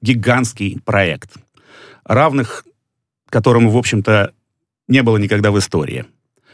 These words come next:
Обеспечить вакциной от смертельного вируса миллиарды людей. А, и действительно, вот как вы сказали, на минувшей неделе ряд фармацевтических компаний обнародовал, а в некоторых случаях уточнил,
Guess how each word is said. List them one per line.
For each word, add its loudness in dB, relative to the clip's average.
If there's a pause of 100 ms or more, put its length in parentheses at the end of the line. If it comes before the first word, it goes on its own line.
(100)
Обеспечить -2
вакциной -2 (100)
от -2
смертельного 0
вируса 2 (100)
миллиарды 2
людей. -4 (1500)
А, 6
и 2
действительно, -2
вот 2
как 2
вы 2
сказали, 4
на 4
минувшей 6 (260)
неделе 4
ряд 4
фармацевтических -2
компаний 2
обнародовал, 2
а 0
в 0
некоторых 0
случаях 0
уточнил, 2